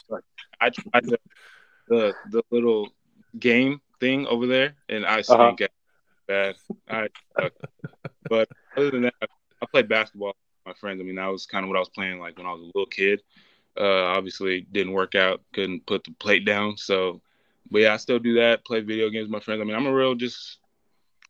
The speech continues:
Speaker 2: re-, really simple. I mean, I don't really do nothing crazy.
Speaker 1: What, what video games are you playing now?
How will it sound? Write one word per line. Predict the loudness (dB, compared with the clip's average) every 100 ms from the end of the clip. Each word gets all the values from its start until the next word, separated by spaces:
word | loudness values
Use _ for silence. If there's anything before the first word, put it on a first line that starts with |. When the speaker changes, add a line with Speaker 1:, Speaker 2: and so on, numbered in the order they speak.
| _
Speaker 2:
re-, | -14 -12 -10
really | -4 -4
simple. | -2 -4 -2 -2
I |
mean, | -2 -4
I | -4
don't | -4 -2
really | -2
do | -2 -2
nothing | -2 -4 -2
crazy. | 2 4 2 -4 _ _ _ -20 -20 _ _ _ -20 _ -14 _ _
Speaker 1:
What, | 6 8
what | 6
video | 8 6
games | 6 2 2
are |
you | 2
playing | 4 2
now? | 2 -4